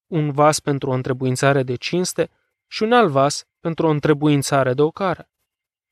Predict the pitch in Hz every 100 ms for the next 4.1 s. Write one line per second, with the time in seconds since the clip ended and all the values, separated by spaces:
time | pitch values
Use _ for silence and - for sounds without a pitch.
0 | _ _ _ _ _ _ _ _ _ _
1 | _ _ _ 175 190 190 240 262 190 196
2 | 202 175 160 165 151 120 123 135 139 139
3 | 156 135 117 120 120 120 - 120 - -
4 | -